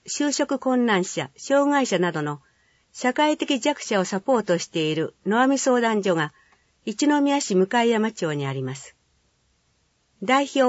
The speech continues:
は三輪健康さんです。三輪さんは千九百九十五年から名古屋でホームレスを支援する活動を始めました。千九百九十八年に野網相談所を設立し、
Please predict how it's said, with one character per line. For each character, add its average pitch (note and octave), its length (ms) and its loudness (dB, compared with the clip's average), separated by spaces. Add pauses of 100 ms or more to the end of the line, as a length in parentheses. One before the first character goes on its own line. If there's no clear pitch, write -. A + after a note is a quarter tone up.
は G#3+ 280 2
三 C4+ 140 2
輪 C4 120 4
健 C4 320 -2
康 D#3+ 140 -2
さ B2+ 220 -6
ん A#2+ 80 -6
で C3 80 -12
す。 - 240 -18 (1500)
三 D4 140 2
輪 D4+ 100 -2
さ F3 240 -2
ん D#3+ 60 -2
は D#3+ 220 -2 (240)
千 D#4+ 280 0
九 A3 160 0
百 F#3+ 260 -2
九 C4+ 260 0
十 E3 220 0
五 E3+ 140 0
年 F#3+ 180 4
か F3+ 140 -2
ら E3+ 200 0 (140)
名 B3 160 0
古 C#4 120 2
屋 E3+ 140 2
で D3+ 200 -6 (260)
ホ D#4 220 0
ー - 20 2
ム C#4 100 2
レ G#3 120 0
ス G3 160 0
を F3+ 80 4
支 - 180 -4
援 A#3 140 0
す A#3 120 -6
る A3 100 0
活 G3 260 -6
動 F#3 160 4
を F3 40 2
始 D#3+ 220 -6
め D#3 100 -2
ま C#3 140 -4
し - 120 -12
た。 - 120 -20 (1800)
千 E4 280 4
九 B3+ 200 2
百 F#3+ 240 0
九 C#4 260 2
十 F#3 180 4
八 F3+ 280 0
年 E3+ 260 4
に D#3 160 -4 (320)
野 A3+ 160 2
網 C#4+ 160 4
相 C#4 240 4
談 B3+ 240 4
所 A3+ 140 4
を F3+ 60 2
設 E3+ 280 -4
立 F3+ 200 -4
し、 - 280 -4